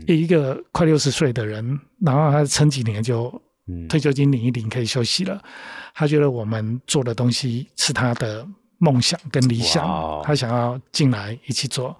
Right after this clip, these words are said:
Speaker 2: 哦。
Speaker 1: 所以那个人现在是我在日本子公司的副社长。嗯。
Speaker 2: 哇塞。
Speaker 1: 电影情节。
Speaker 2: 真的，你是这个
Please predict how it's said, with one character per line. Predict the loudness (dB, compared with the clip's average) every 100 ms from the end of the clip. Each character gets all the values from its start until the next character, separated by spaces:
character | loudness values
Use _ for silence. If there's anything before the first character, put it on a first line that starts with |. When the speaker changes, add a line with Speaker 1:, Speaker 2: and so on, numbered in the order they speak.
| -20 -20 -2
Speaker 2:
哦。 |
Speaker 1:
所 | 2
以 | 4
那 | 4
个 | 4
人 | 4 4
现 | 4
在 | 2
是 | 2
我 | 2
在 | 2 2
日 | 4 2
本 | 0 -2 -4
子 | -2 0
公 | 2 2
司 | 2
的 | 0 -2 -6
副 | -6 -6
社 | -2 -2
长。 | -2 -4 -6 -10 -14 _ -16 -16 _ -12 -12 _ 2
嗯。 | 2 0 -8
Speaker 2:
哇 | -8
塞。 | -10 -10 -8 -10 -2
Speaker 1:
电 | 0 2
影 | 0
情 | 2 0
节。 | 0 -4 -8 -12 -20 -16
Speaker 2:
真 | -4 -2 2
的， | 2
你 | 2 0
是 | 2 2 2
这 | -2 -2
个 | 2 4 2 0